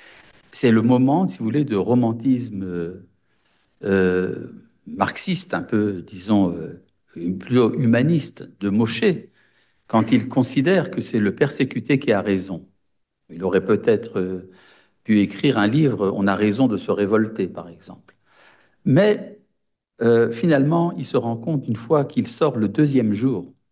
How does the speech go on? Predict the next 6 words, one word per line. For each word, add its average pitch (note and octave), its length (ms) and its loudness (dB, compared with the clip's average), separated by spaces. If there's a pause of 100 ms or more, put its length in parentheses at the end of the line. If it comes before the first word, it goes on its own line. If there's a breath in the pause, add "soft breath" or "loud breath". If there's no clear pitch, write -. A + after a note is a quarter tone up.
(580)
après - 260 -2
avoir A#2 260 0
fondé A2+ 540 0 (520)
l'organisation G#2+ 720 0
sioniste F#2+ 380 -6
mondiale, F3+ 540 -2